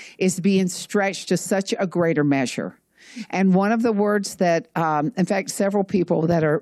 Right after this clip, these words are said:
<clears throat> excuse me, on my show in the next coming months, uh, talked about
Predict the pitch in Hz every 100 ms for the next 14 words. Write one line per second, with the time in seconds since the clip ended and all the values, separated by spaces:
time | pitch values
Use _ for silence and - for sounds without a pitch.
0 | 165 - - 202 165 - - 202 185 156
1 | 156 156 156 - 185 175 160 156 151 160
2 | 151 - 170 147 147 147 143 - - -
3 | 294 220 - 185 170 - - 214 - 214
4 | 185 160 156